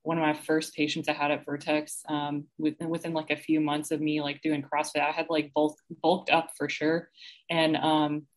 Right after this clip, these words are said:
like, I was talking to her about the training stuff and, like, potentially, like, me, like, working with her or something. And she was like, "Well, I just don't," she's like,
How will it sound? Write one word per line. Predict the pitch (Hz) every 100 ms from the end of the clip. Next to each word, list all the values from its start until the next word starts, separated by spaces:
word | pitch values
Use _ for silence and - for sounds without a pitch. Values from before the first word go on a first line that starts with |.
| _ -
like, | 151 151
I | 156
was | 156
talking | 156 165 160
to | 151
her | 147
about | 143 139
the | 147
training | - 156 156 151
stuff | - 151 147
and, | 151 147
like, | 143 139 _ - -
potentially, | 156 156 151 160 151 147
like, | 143 143 -
me, | 156 151 147 -
like, | 147 143
working | 151 143 151
with | 143 143
her | 147
or | 143
something. | 156 151 151 147
And | 147
she | 147 165
was | 160
like, | 156 151 151 - - -
"Well, | 202
I | 240
just | 269 -
don't," | 269 247 - - -
she's | 240
like, | 240 240